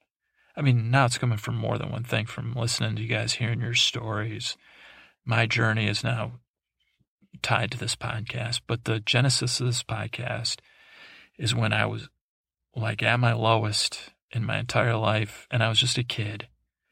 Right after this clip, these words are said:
And I can't tell you, uh, and I know a lot of you can connect as adults or as kids, of, like, I could not sleep no matter what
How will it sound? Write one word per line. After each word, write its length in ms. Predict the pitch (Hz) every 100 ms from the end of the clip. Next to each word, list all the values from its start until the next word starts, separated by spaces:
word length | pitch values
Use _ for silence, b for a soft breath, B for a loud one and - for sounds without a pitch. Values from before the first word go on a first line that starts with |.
| b b b b _ _ _ _
And 600 | - 113 104 107 107 117 _ _ _ _ _ _ _ -
I 140 | -
can't 260 | - 131 120
tell 200 | 135 135
you, 220 | 110 113 123
uh, 200 | 123 113 -
and 180 | 117 113
I 60 | 113
know 260 | 117 117
a 220 | 113 127
lot 180 | 110 113
of 60 | 117
you 80 | 120
can 180 | 127
connect 540 | 120 117 127 127 123 - -
as 200 | 110 120
adults 600 | 110 110 131 123 - -
or 200 | 127 123
as 160 | 110 -
kids, 400 | 120 117 - -
of, 140 | -
like, 360 | 117 110 117 - b b b b b b
I 60 | 123
could 160 | 127
not 280 | 120 113 123
sleep 420 | - 117 104 104 - _ _ _ _ _ _ _ -
no 80 |
matter 320 | 113 107 104 110
what 300 | 113 110